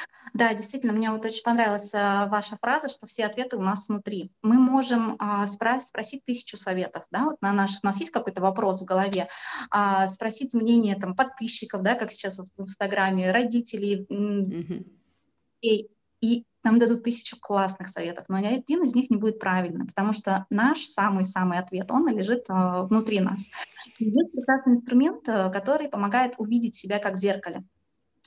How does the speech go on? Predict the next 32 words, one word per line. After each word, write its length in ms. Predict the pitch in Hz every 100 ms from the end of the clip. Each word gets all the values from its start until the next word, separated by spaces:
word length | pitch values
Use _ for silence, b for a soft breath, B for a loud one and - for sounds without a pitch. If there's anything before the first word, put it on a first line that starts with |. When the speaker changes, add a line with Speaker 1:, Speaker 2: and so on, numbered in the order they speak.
| -
Speaker 1:
Это 300 | 240 247 208
метафорические 680 | 208 208 226 226 220 - 202
ассоциативные 640 | 196 233 220 220 196 190
карты 380 | 190 427 - 269
и 120 | 240
трансформационные 800 | 285 226 - 196 196 226 220 196
игры. 360 | 196 185 - 196 -
Speaker 2:
Мгм. 400 | 196 196 170 - -
Speaker 1:
Может 300 | 214 247 247
быть, 280 | 220 233 -
а, 400 | 214 208 202 202
встречались 640 | 202 220 226 240 202 240 311
уже 300 | 302 311 311
с, 220 | - -
а, 360 | 254 247 240 233 -
этими 240 | 233 233 220
понятиями, 460 | 220 220 220 208 202
может 220 | 202 196
быть, 160 | 190
уже 140 | 190 190
пробовали 420 | 247 277 269 247
играть, 240 | 214 196 208
может 240 | 196 196
быть, 160 | 190 -
нет, 240 | 254 294
потому 200 | - 202
что 180 | - 202
это 380 | 196 208 - 214
на 160 | 226
самом 220 | 214 302 285
деле 160 | 226
уже, 380 | 214 214 220